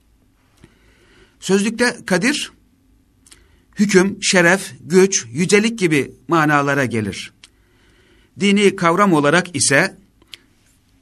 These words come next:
Leyletil Kadir, yani Kadir Gecesi şeklinde Kur'an-ı Kerim'in indirildiği gecenin adı olarak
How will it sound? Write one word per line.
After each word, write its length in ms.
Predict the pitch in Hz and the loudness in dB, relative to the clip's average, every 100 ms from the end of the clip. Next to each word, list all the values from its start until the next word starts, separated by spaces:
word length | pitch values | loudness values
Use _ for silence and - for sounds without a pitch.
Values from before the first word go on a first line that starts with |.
| - | -2
Leyletil 560 | 180 196 190 190 175 - | 2 4 2 0 -2 -4
Kadir, 460 | 180 185 139 - - | -2 0 -2 -2 -2
yani 320 | 165 165 156 | 0 2 0
Kadir 280 | 160 156 214 | -2 0 0
Gecesi 680 | 151 147 139 127 147 135 - | 2 2 2 2 0 -2 -4
şeklinde 800 | - 170 - 156 151 143 139 - _ - _ | -4 -4 -2 -2 2 2 0 -4 _ -20 _
Kur'an-ı 440 | - 170 170 175 180 | -10 -2 2 2 0
Kerim'in 640 | 160 156 156 185 143 - | -2 0 0 0 -2 -6
indirildiği 1000 | 165 165 147 156 156 135 151 220 233 226 | -2 0 0 0 -2 0 0 0 -4 -8
gecenin 600 | - 175 165 190 202 160 - | -2 0 0 0 -2 -4 -4
adı 200 | 156 160 | -4 -2
olarak 680 | 196 139 135 135 123 - | -2 -2 -2 -2 -4 -8